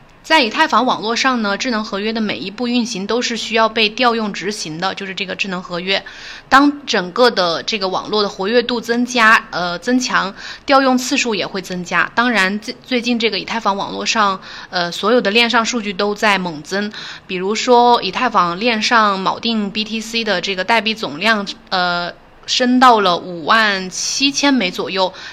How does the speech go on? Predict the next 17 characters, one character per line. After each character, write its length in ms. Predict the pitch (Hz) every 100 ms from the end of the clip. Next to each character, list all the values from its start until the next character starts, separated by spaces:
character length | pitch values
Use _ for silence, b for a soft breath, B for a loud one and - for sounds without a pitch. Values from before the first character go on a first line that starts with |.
| B
大 140 | 233
概 160 | 226 220
是 140 | 240
六 140 | 247
点 240 | 226 165 175
八 200 | 220 240
亿 140 | 240
美 140 | 214 135
元， 240 | 127 147
也 140 | - 175
创 240 | - 269
下 100 | 254
了 80 | 202
历 140 | 208
史 160 | 208 170
新 260 | - 196
高。 260 | 196 190 -